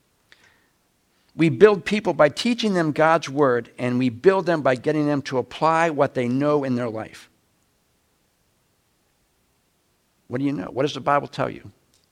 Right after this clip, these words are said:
James, the book of James says, look, if you don't do what you hear, you're only kidding yourself. James two fourteen says, "Dear brothers and sisters, what's the use of saying you have faith if you don't prove it by your actions?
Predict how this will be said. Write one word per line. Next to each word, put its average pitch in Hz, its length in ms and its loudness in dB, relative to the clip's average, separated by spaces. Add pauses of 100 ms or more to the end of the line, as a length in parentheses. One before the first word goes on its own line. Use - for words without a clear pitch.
(120)
James, 156 500 -2
the 127 80 -10
book 143 180 -6
of 120 60 -12
James 151 280 -4
says, 117 160 -6
look, 165 220 -6 (1300)
if - 60 -14
you 131 60 -2
don't 151 280 0
do 175 100 2
what 185 200 -2
you 156 80 0
hear, 208 340 0 (720)
you're 139 140 -2
only 151 140 0
kidding 156 280 -2
yourself. 139 360 -6
James 143 420 -4
two - 220 -8
fourteen 156 440 -4
says, 120 240 -6
"Dear 151 180 -2
brothers 147 280 -2
and 147 100 -2
sisters, 127 440 -6 (680)
what's 208 220 4
the 165 40 2
use 180 260 -2
of 170 100 2
saying 180 280 0
you 180 120 0
have 175 160 4
faith 185 380 0
if 135 140 -2
you 143 80 0
don't 165 260 0
prove 220 360 -2
it 220 200 -2
by 165 180 0
your 156 320 0
actions? 123 640 -4